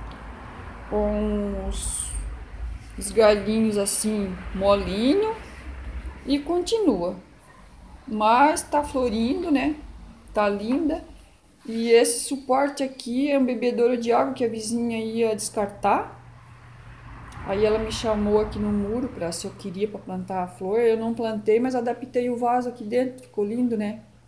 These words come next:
Ficou maravilhoso.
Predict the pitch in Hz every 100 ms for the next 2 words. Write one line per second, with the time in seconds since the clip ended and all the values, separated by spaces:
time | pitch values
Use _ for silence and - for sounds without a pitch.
0 | - - - - - - _ - - -
1 | - - - 196 185 196 208 226 233 214
2 | 202 -